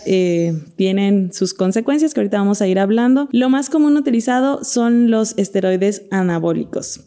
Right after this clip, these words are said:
¿Qué quiere decir esto? Son sustancias que pueden ser precursoras o sintéticas de testosterona.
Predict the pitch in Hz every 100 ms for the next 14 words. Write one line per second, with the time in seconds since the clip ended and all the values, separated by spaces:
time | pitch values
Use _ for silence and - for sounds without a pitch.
0 | - 240 247 247 220 233 233 240 269 -
1 | 240 247 247 262 - - 254 262 262 226
2 | 214 226 - - - 208 202 214 214 220
3 | 226 220 220 - 214 214 214 214 208 -
4 | 247 226 226 - 196 185 202 202 208 208
5 | 202 190 185 185 202 196 - 196 196 220
6 | 214 226 196